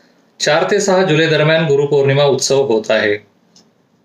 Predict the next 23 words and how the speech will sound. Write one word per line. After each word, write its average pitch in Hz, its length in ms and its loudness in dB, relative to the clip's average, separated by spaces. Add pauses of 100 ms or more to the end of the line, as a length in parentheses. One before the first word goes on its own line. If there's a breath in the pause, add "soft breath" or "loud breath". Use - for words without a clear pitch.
(960)
गावठी 135 260 0
कट्टा 156 280 -2
व 151 140 2
दोन 156 200 -2
काडतुसांसह 147 840 0
दोघांना 127 420 0
अटक 127 300 0
करण्यात 117 340 -2
आली 113 160 0
आहे. 107 320 0
स्थानिक 123 360 0
गुन्हे 127 220 0
शाखेच्या 131 520 0
पथकाने 127 680 -2 (340 loud breath)
नेवासा 131 320 0
तालुक्यातील 139 560 0
खेडले 123 280 -2
परमानंद 131 580 0
शिवारात 123 340 0 (200)
गुरुवारी 123 320 0
ही 117 120 0
कारवाई 110 340 0
केली. 107 280 -2